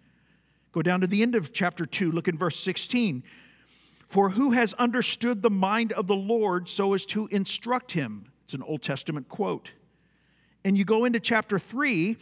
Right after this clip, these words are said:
and you look in verses nineteen and twenty, you have two other quotes from the Israeli, the Jewish scriptures. You see in verse nineteen, he catches the wise in their craftiness,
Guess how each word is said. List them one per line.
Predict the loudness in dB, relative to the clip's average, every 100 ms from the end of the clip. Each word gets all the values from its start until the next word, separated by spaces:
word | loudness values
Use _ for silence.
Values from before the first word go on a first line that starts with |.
| -12 _ -2
and | 2
you | 4
look | 4 2
in | 0
verses | 2 0 -2 -4
nineteen | 0 -2 0 -2 0
and | -2
twenty, | -2 -2 0
you | 0 0
have | 0
two | -2 -4 0
other | 0 0
quotes | -2 -2 -2 -2 -10 -16 -20 -14 -2
from | 0
the | 2 0 -4 0
Israeli, | 0 0 -2 0 2 0 -2 -8 -2
the | -2
Jewish | 0 0 2 0 -2
scriptures. | -4 -4 -2 -4 -4 -12 -18 -6
You | -4
see | -2 0
in | 0
verse | 2 -2 0
nineteen, | 0 0 0 0 0 -2 -10 -2
he | 0 0
catches | 0 -2 0 -2 0
the | 0
wise | 2 0 2 2 2 0 0
in | 0
their | 0
craftiness, | 0 -2 -2 -2 -2 -2 -4